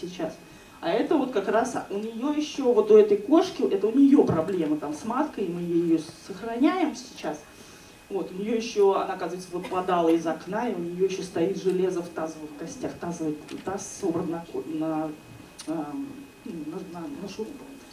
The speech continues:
Вот. И вот у меня буквально вот я перед выступлением созванивалась с хозяйкой, она говорит: "Даш, говорит, не поверишь, она сейчас здесь носится и даже добралась до потолка". Говорит, никогда в жизни она,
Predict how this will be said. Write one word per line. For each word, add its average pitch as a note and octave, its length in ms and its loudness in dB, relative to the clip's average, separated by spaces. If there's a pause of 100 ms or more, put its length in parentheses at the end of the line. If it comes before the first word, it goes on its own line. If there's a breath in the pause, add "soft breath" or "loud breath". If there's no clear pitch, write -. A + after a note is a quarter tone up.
(500 loud breath)
Вот. G3 380 4 (760)
И A3+ 160 -6
вот A3 200 2
у - 40 -8
меня G3 220 -4
буквально G3 420 4
вот F3 120 0
я F3 100 0
перед F3 420 -2
выступлением C#4 640 0
созванивалась F#3+ 800 -8 (260)
с F3 200 -2 (640 loud breath)
хозяйкой, G#3+ 480 2
она F#3+ 100 0
говорит: F#3 200 4
"Даш, F3+ 140 2
говорит, F3 180 -4
не G3 80 -2
поверишь, G3 380 -2
она A3 140 -8
сейчас G3+ 160 -4
здесь F#3 240 0
носится A#3 420 2
и - 20 -8
даже E3+ 240 -4
добралась E3+ 480 0
до - 140 -4
потолка". G3 520 0
Говорит, E3 280 -4
никогда E3+ 300 -4
в - 40 -6
жизни G3+ 260 -8
она, E3 140 0